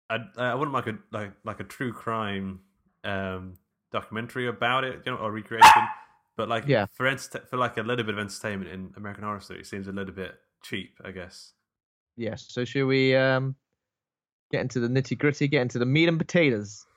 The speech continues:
Speaker 1: Okay, cool. So here's the meat and tatties. Uh, we've got the key players. Uh,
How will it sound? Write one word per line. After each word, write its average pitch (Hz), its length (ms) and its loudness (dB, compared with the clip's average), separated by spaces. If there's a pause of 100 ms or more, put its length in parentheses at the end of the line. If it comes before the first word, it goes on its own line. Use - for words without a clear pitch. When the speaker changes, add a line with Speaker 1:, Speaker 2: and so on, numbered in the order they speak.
(320)
Speaker 1:
Okay, 127 160 -2
cool. 120 160 2
So 123 160 2
here's 143 320 2
the 120 240 2
meat 120 260 -4
and 107 120 -8
tatties. 123 520 -6
Uh, 113 640 4
we've 117 100 -14
got 127 80 0
the - 40 -4
key 156 180 2
players. 147 580 6 (540)
Uh, 107 580 4